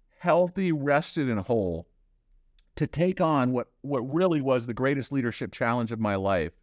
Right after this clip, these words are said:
And, and I am so grateful that I had that committee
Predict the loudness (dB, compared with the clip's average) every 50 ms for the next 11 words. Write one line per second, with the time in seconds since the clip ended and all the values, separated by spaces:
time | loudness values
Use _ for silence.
0 | _ _ _ _ _ _ _ _ _ _ _ _ -4 -2 0 0 0 0 0 -2
1 | -6 _ -4 -2 0 0 0 -2 -4 -2 0 0 2 2 0 0 0 -2 -2 -2
2 | -2 -4 -4 -2 0 0 0 0 -2 -4 -4 -2 -2 0 0 0 0 2 2 2
3 | 2 2 0 -2 -2 -4 -4 -2 -2 0 0 0 0 0 -2 -4